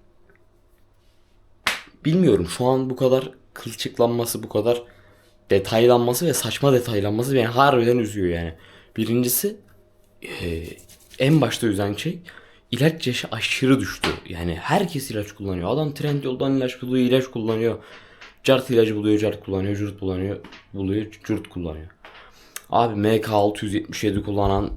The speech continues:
çoluk çocuk mu dersin? Yani bir ton var beyler. Ee, ekstra olarak idman olarak da beyler bakın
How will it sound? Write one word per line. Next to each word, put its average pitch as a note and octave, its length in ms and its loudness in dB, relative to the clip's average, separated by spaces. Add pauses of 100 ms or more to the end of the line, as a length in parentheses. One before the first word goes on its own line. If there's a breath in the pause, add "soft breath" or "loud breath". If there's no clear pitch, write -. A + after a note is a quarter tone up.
(220)
çoluk G2+ 340 -4
çocuk G2 380 0
mu F#2+ 140 -4
dersin? F2+ 400 -2 (1500)
Yani F2 340 -2 (1400 soft breath)
bir D#3+ 120 0
ton F2+ 240 0
var E2+ 180 -2
beyler. D2+ 460 -6
Ee, G#2+ 40 -8 (100)
ekstra C#3 580 -2
olarak C#3 300 2
idman B2+ 380 0
olarak B2 400 -2
da E2 100 -8
beyler G#2+ 420 4 (240)
bakın G2+ 320 -4